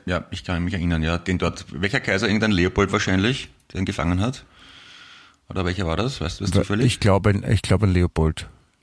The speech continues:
Speaker 1: Und ich glaube, de-, mit, mit dem Lösegeld wurde dann die Stadtmauer von Wiener Neustadt finanziert. Irgendwie sowas in der Richtung.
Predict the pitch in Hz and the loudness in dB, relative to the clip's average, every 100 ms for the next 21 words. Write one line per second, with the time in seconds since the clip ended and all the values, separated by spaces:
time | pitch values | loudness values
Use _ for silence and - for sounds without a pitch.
0 | _ _ _ - 127 104 95 87 98 110 | _ _ _ -2 0 0 0 2 2 2
1 | 117 113 120 117 110 113 92 120 123 113 | 0 4 2 2 2 4 4 2 0 0
2 | 110 107 107 110 - - - 87 - 110 | 0 0 0 0 -2 -2 -6 -6 -4 0
3 | 101 107 104 110 104 98 98 95 73 95 | 0 0 -4 -2 -2 0 0 0 0 -2
4 | - 73 - 80 76 73 - 69 - 87 | -4 -8 -6 -4 -4 -6 -6 -4 -2 -4
5 | 87 - 71 76 76 71 69 - 73 | -4 -6 -6 -6 -6 -6 -8 -10 -8